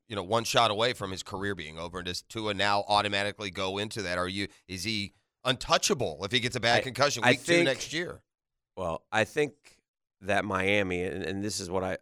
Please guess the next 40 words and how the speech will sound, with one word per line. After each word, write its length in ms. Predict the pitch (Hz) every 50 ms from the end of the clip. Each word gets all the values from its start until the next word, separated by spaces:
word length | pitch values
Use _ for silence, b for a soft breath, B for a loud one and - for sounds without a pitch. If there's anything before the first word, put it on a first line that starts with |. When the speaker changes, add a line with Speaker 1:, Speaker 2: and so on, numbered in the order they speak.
| _ -
Speaker 2:
I 80 | 92 87
was, 240 | 82 87 82 - - -
I 60 | 92
wanted 240 | 90 92 92 82 69
to 60 | 69
talk 280 | - 98 101 87 -
to 60 | - 92
you 40 | 82
guys 160 | 82 80 73
about. 160 | 73 78 82 87
I 40 |
think 160 | 87 - - -
Miami 320 | 120 117 117 113 107 92
has 220 | 92 95 92 80 82
a, 240 | 87 82 80 78 - _ _ _ _ _ _ _ _ _ _ _ _ _ _ _ _ _ _ _ _ _ _ _ _ _ _ _ _ -
a 80 | 90
P 340 | - _ - - - 151 135
R 180 | 123 117 113 95
problem 500 | - - - 101 95 92 87 90 85 87
as 160 | 87 76 90
much 240 | 98 92 90 - -
as 100 | 90 76
they 160 | - 90 78
have 300 | 82 87 85 80 - _
concussion 460 | _ - 85 - - 82 - - -
problem 440 | - - 82 - - - - 95 98 _ _ _ _ _ _ _ _
in 120 | - 101
the 80 | 95 92
way 200 | 87 90 95 92
that 180 | 85 87 82 -
they've 180 | - 78 71
handled 380 | - - 92 92 85 76 71 69
this 160 | 76 76 -
throughout. 440 | - - 95 82 71 65 - - - _ _ _ _ _ _ _ _ _ _ _ -
And 160 | 95 95 92
they 120 | 101 107
haven't 260 | 101 113 113 101 107 -
handled 420 | 90 113 123 131 131 131 127 110
it 160 | 113 - -
well. 360 | 90 101 98 92 90 87 -